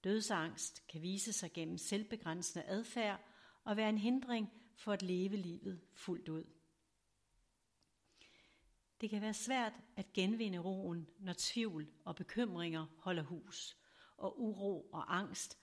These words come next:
har taget over, sammen med angsten for at miste kontrol over angsten. I virkeligheden er det ganske lidt, vi kan kontrollere, når det handler om livets store spørgsmål,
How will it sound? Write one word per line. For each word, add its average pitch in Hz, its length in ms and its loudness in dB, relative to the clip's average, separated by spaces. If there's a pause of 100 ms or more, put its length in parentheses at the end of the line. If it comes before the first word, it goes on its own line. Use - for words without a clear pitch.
har 214 120 -6
taget 180 320 0
over, 208 340 -2 (440)
sammen 233 360 2
med 233 100 2
angsten - 580 -4 (200)
for 196 160 2
at 185 80 4
miste 185 360 0
kontrol 180 520 0 (280)
over 127 240 -2
angsten. - 540 -8 (1900)
I 180 100 -2
virkeligheden 180 580 2
er 160 160 -4
det 185 100 -4
ganske 175 420 0
lidt, - 300 -4 (320)
vi 220 60 -6
kan 202 140 -2
kontrollere, 170 680 -4 (400)
når 170 100 0
det 160 100 0
handler 170 320 2
om 180 140 2
livets 180 400 -4
store 175 280 -2
spørgsmål, 196 720 0